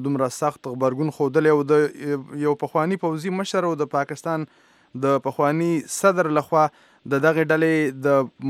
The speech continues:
مشر سره د مرستو دا تبصره به دغه اړیکې څومره نورې اغیزمنې کړي؟ دا به په پاکستان باندې د امریکا لخوا، د هندوستان لخوا چې کوم، آه، زیاتېدونکی فشار دی یا دباو دی یا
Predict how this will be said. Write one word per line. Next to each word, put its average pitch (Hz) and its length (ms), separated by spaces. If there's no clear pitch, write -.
مشر 156 380
سره 143 200
د 135 140
مرستو 165 420
دا 160 100
تبصره 160 400
به 170 80
دغه 175 320
اړیکې 190 380
څومره 202 260
نورې 202 260
اغیزمنې 147 520
کړي؟ 143 180
دا 151 140
به 143 100
په 135 80
پاکستان 165 580
باندې 147 540
د 131 200
امریکا 127 400
لخوا، 143 280
د 135 180
هندوستان 139 560
لخوا 139 260
چې 131 240
کوم، 139 180
آه، 127 400
زیاتېدونکی 143 720
فشار 151 400
دی 131 160
یا 123 160
دباو 147 340
دی 127 80
یا 143 100